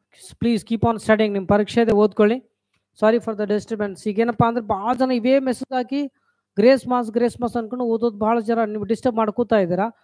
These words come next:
So ಅದೇ ಕಾರಣಕ್ಕಾಗಿ ಈ ಒಂದು ವಿಡಿಯೋ ಮಾಡಿದ್ದೇನೆ. So ನೀವು ಇದನ್ನೆಲ್ಲ ಬಿಟ್ಬಿಡಿ, ಈಗ ನೆಕ್ಸ್ಟ್ ಪರೀಕ್ಷೆ ಹತ್ರ ನೀವು ಕಾನ್ಸಂಟ್ರೇಟ್ ಮಾಡಿ. ಓಕೆ, ಚಲೋ, ಟೇಕ್ ಕೇರ್, all the best for the preparation. ಚಲೋ, ಟೇಕ್ ಕೇರ್.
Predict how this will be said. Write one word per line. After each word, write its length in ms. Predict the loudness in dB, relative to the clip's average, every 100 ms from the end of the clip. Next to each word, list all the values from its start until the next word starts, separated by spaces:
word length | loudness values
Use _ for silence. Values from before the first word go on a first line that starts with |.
| _ _ 0
So 60 |
ಅದೇ 160 | 2 2
ಕಾರಣಕ್ಕಾಗಿ 840 | 2 0 0 0 -2 -2 -8 _ _ _ _ -4
ಈ 60 |
ಒಂದು 220 | -2 0
ವಿಡಿಯೋ 240 | 0 2 4
ಮಾಡಿದ್ದೇನೆ. 540 | 2 0 -2 -10 -12 _ _ _
So 80 | 0
ನೀವು 120 | 2
ಇದನ್ನೆಲ್ಲ 360 | 0 -2 0 0
ಬಿಟ್ಬಿಡಿ, 420 | 0 0 2 2
ಈಗ 120 | 2 0 -4 _ _ _ -2
ನೆಕ್ಸ್ಟ್ 220 | -2 0
ಪರೀಕ್ಷೆ 320 | 0 0 -2
ಹತ್ರ 180 | -2 -2
ನೀವು 140 | -6
ಕಾನ್ಸಂಟ್ರೇಟ್ 580 | -4 -4 -4 -6 -6 -8
ಮಾಡಿ. 260 | -10 -10 -12 -6
ಓಕೆ, 520 | -4 0 -2 _ _ _ _ _
ಚಲೋ, 240 | -2 0 -2
ಟೇಕ್ 440 | -6 0 2 4
ಕೇರ್, 260 | 4 4 0 _ _ _ _ _ _ _ _ -2
all 180 | 2 4
the 100 | 4
best 240 | 2 0
for 140 | -2 0
the 100 | 0
preparation. 520 | -2 0 0 -2 -8
ಚಲೋ, 260 | -4 -2 2
ಟೇಕ್ 240 | 2 2
ಕೇರ್. 320 | 4 2 0